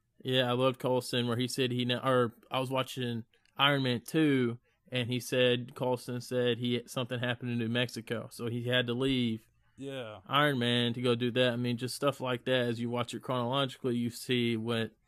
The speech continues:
Speaker 1: it's giving hints and Easter eggs about as things that, uh, uh, happen or gonna happen.
Speaker 2: I'll give you another Easter egg in that scene where he's talking about New Mexico. When Tony has to kinda steady his machine to create his new arc reactor,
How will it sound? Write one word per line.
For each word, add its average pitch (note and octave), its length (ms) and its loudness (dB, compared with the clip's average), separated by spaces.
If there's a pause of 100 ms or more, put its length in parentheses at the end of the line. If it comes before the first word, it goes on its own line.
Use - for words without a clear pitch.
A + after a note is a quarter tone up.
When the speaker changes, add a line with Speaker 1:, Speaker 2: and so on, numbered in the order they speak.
(420)
Speaker 1:
it's B2+ 200 -6
giving B2+ 320 0
hints B2 340 -2
and A#2 100 -6
Easter B2 260 -2
eggs A#2+ 240 0
about A#2 320 -2
as A2+ 160 -8
things B2 360 -4
that, A2+ 280 -6
uh, A#2+ 140 -6
uh, A#2 160 -4
happen A#2+ 560 -2
or A2+ 100 -4
gonna A#2 280 -2
happen. A2+ 320 -10 (800)
Speaker 2:
I'll D#3+ 120 -4
give F#3+ 180 -6
you G#3 80 -6
another G3+ 300 -2
Easter D#3+ 400 -6
egg C3+ 180 -8
in C3 120 -6
that B2+ 220 -6
scene A2+ 440 -10
where C3 140 -10
he's C3+ 120 -10
talking E3 220 -8
about E3 240 -8
New D#3+ 100 -8
Mexico. G3 640 -6 (640)
When C#3+ 200 -8
Tony E3 320 -4
has D#3+ 240 -6
to D3 120 -6
kinda D#3+ 240 -8
steady D3+ 480 -4
his C#3+ 180 -8
machine C#3+ 440 -8
to B2 240 -6 (440)
create C3+ 240 -6
his C3 100 -10
new C3+ 180 -8
arc A#2+ 260 -8
reactor, D3 600 -10